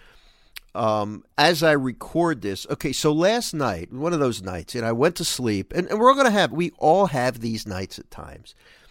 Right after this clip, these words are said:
Went to sleep. I usually go to sleep relatively quickly. It's not a, not a big problem for me. I'm tired. I go to sleep, and my wife Eileen envies me because I get to sleep so quickly. But last night, I woke up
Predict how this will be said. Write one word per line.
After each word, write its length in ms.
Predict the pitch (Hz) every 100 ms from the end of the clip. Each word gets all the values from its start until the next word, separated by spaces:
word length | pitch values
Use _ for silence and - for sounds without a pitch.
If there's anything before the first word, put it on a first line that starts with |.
| _ _ _ -
Went 220 | 151 -
to 80 | 185
sleep. 340 | - 143 135
I 100 | -
usually 500 | 185 214 262 208 226
go 180 | 170 160
to 80 | 147
sleep 380 | - 143 127 -
relatively 480 | 113 110 120 104 107
quickly. 400 | - 107 - 87
It's 140 | -
not 180 | 131 143
a, 100 | 123
not 220 | - 139 175
a 40 |
big 180 | 151 -
problem 400 | 131 120 107 95
for 160 | -
me. 240 | 92 98 107
I'm 180 | 90 85
tired. 380 | - 131 143 120
I 60 |
go 120 | 101 113
to 60 |
sleep, 480 | 110 131 123 120 -
and 140 | - - - - - -
my 140 | 117
wife 240 | 135 143 135
Eileen 340 | 131 135 127
envies 380 | 127 139 120 101
me 160 | 110
because 260 | 101 113 101
I 80 | 110
get 180 | 110 107
to 80 |
sleep 320 | 104 - 113 -
so 200 | - 95
quickly. 420 | - 139 - 113
But 180 | 120 135
last 320 | 160 202 -
night, 280 | 143 123 117 _ _ _ _ _ _ _ _ _ - -
I 60 | 143
woke 320 | 135 135 -
up 260 | 110 -